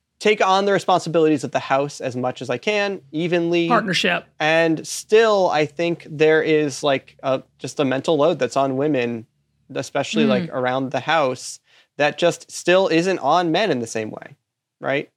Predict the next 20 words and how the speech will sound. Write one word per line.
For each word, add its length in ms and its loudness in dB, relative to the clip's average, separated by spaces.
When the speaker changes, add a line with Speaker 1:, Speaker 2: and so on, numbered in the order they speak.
Speaker 2:
There's 240 -2
something 300 -4
excited, 520 0
though, 160 0
Za-, 220 -6
exciting, 600 -4
Zach, 320 -4
with 200 -6
women 440 -2
in 140 -10
business 400 -4
because, 640 -6
um, 240 -4
we 160 2
bring 240 0
a 60 2
different 320 0
perspective, 580 -2
too. 300 0
So, 400 0